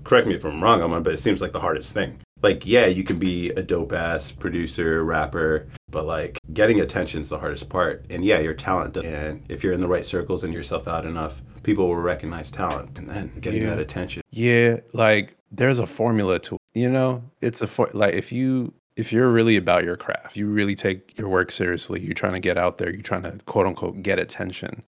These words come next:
Speaker 2: you would take the extra time to study, to figure out how marketing works, to understand human psychology, human behavior,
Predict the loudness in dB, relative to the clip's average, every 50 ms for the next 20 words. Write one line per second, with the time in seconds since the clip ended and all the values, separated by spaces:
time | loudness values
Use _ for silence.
0 | _ _ 0 4 4 4 4 4 4 2 2 4 2 2 2 2 0 -2 -4 -2
1 | -2 0 0 0 0 0 -2 -2 -2 -2 -2 -2 -2 -2 0 0 0 0 -2 -4
2 | -6 -8 _ -4 -2 -2 0 2 2 4 6 6 8 8 8 6 6 6 4 4
3 | 4 4 4 2 2 2 0 -4 -2 0 0 0 0 -2 -6 -8 -8 -6 -6 -6
4 | -6 -4 -4 -4 -4 -4 -4 -4 -4 -2 -2 -4 -4 -4 -6 -6 -6 -6 -6 -4
5 | -4 -4 -2 0 0 2 2 2 0 -2 -4 -6 -6 -4 -4 -4 -4 -2 -4 -2
6 | -2 0 0 0 2 2 0 0 -2